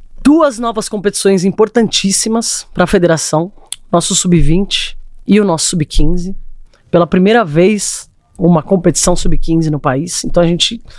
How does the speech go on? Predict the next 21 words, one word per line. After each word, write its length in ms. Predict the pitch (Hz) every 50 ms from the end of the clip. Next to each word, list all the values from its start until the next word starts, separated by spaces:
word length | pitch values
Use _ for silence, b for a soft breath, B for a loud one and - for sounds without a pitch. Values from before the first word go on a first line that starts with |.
| B B B B
inovou 460 | - 208 202 196 185 143 135 165 196 220
novamente 640 | 220 202 165 170 160 151 160 170 196 190 - -
e 60 | 220 180
deu 180 | 151 175 202
oportunidade 640 | 208 208 208 208 - 226 220 208 180 180 175 170 -
pra 140 | - 190 185
meninas 500 | 190 185 185 185 185 170 165 - - - B B B B B
que, 120 | - 190
com 200 | - - 185 190
dezoito 460 | 185 151 156 208 220 - - 262 233 202
an-, 160 | 196 196 - -
anos, 360 | 185 180 185 202 214 220 196
elas 400 | 214 208 214 208 190 - - - - - -
poderiam 400 | 214 202 220 208 214 214 214 196
tá 160 | - - 220
fora 280 | - - 277 233 190
do 80 | 160 143
futebol. 440 | - - - 170 160 131 131 147 - B B B B B B B B B B
Então, 160 | - - 165 185
essas 260 | 190 - 214 196 180
meninas, 460 | 202 196 214 226 220 - - - -